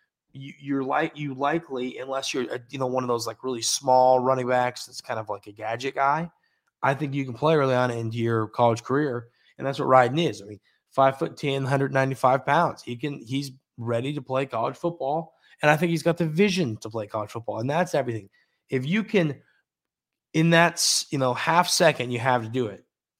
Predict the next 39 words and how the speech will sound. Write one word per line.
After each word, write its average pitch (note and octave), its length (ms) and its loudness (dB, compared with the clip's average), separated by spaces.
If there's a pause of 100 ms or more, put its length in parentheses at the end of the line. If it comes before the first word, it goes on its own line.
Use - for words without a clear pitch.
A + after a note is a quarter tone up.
(120)
t-, - 160 -16
you C3+ 80 -8
know, A#2 100 -8
grab C3+ 460 2
the D3 60 -6
football C3+ 320 0
from C#3 100 -6
the B2+ 80 -6
quarterback A2+ 580 -4 (420)
and A#2+ 220 -4
see D3+ 320 0
where C#3 160 4
you C3 160 -2
need B2 200 -6
to A2 60 -6
go, G#2 440 -4 (500)
and B2 160 -2
you B2 80 0
make B2 240 0
right B2+ 180 6
decisions, B2 640 -4 (840)
eight C#3 160 -8
times C#3 300 4
out C#3 160 4
of A#2+ 60 -6
ten, C#3+ 400 -4 (340)
you're C3+ 220 2
a - 20 0
college C3+ 300 6
football A#2+ 340 0
ready A#2 220 2
running A#2 260 -4
back, G#2+ 220 -12
and A#2+ 100 -8
that's A#2+ 180 -10
what B2 80 -8
I G#2+ 120 -12
see A2+ 400 -8
from, G2+ 440 -8